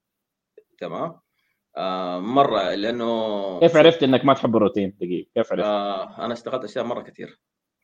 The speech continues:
Speaker 1: حلو؟
Speaker 2: ممتاز.
Speaker 1: آخر شغلة كان، آه، كنت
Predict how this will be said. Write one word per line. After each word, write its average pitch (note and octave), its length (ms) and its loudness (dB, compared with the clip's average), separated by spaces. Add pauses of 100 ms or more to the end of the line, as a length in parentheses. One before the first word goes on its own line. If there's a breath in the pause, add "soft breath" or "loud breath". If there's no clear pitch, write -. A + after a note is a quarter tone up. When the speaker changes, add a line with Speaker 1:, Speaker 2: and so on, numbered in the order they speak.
(400)
Speaker 1:
حلو؟ G2+ 160 -10
Speaker 2:
ممتاز. A#2 240 -8 (300 soft breath)
Speaker 1:
آخر C3 320 -4
شغلة A2+ 400 -6
كان، G#2 460 -6
آه، G2+ 200 -10
كنت - 400 -12